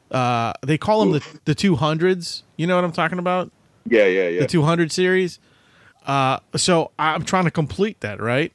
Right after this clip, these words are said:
Speaker 1: And
Speaker 2: Well, that's the, the two thousand X
Speaker 1: Yeah, yeah,
Speaker 2: series.
Speaker 1: yeah.
Speaker 2: Yeah, yeah, yeah.
Speaker 1: Or two thousand X, I guess. Well, it, every time I see it online,
Speaker 2: 'Cause it
Speaker 1: it
Speaker 2: came
Speaker 1: says
Speaker 2: out, like, I don't know why it's called two thousand X, but it, they came out in two thousand. I don't know why people kinda call it that, but that was, like, you're talking about, like, the reimagined,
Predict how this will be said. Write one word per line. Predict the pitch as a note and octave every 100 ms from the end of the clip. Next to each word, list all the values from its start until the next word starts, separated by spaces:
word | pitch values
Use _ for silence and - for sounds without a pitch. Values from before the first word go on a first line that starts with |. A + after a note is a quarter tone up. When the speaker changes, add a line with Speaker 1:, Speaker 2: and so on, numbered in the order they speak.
| _ _ -
Speaker 1:
And | F3+ E3+ D#3
Speaker 2:
Well, | C#3
that's | C#3+ C#3+
the, | C#3 B2+ A2
the | A2+ A2
two | G2 D3
thousand | C3 A#2 G#2
X | G#2+ A#2 - - -
Speaker 1:
Yeah, | E3 A#2+
yeah, |
Speaker 2:
series. | C3 B2 C3 B2+ B2+
Speaker 1:
yeah. | A#2 F#2 - _
Speaker 2:
Yeah, | A2 G2
yeah, | F2 F2+
yeah. | E2 E2 - _ _ _ _ -
Speaker 1:
Or | C3+ B2+
two | A2 - C#3+
thousand | - A#2 A2+ A2+ A2
X, | A2 G#2
I | A2+
guess. | A2+ A2
Well, | B2 B2 C#3+
it, | E3 -
every | F#3 F#3+
time | F3+ E3+
I |
see | - D#3+
it |
online, | C#3+ C3+
Speaker 2:
'Cause | -
it | -
Speaker 1:
it | A3
Speaker 2:
came | C#3+
Speaker 1:
says | E3
Speaker 2:
out, | D#3
like, | C#3+ B2+ C#3+
I |
don't | D#3+
know | D#3
why | C3
it's | B2+ A#2+ _ -
called | B2+ A2+
two | - A#2+
thousand | A#2 A#2 A#2+
X, | A#2 A2+
but | A2+
it, | G#2 -
they | A#2
came | G#2+ B2+
out | A#2 G#2
in | G2
two | G#2
thousand. | F#2 F2+ F#2 G2 F#2
I | F#2+
don't | F#2+
know | F#2
why | F2+
people | E2+ F2 F2
kinda | E2+ F2+ E2
call | E2 E2
it | E2+
that, | F#2+ F2+ F2+
but | -
that | C3
was, | B2
like, | A#2+ A#2
you're | C3
talking | D3 C3
about, | A2 G2
like, | G2
the | G#2
reimagined, | F2+ G2+ F#2+ F#2 F#2+ F#2 F#2+ F2+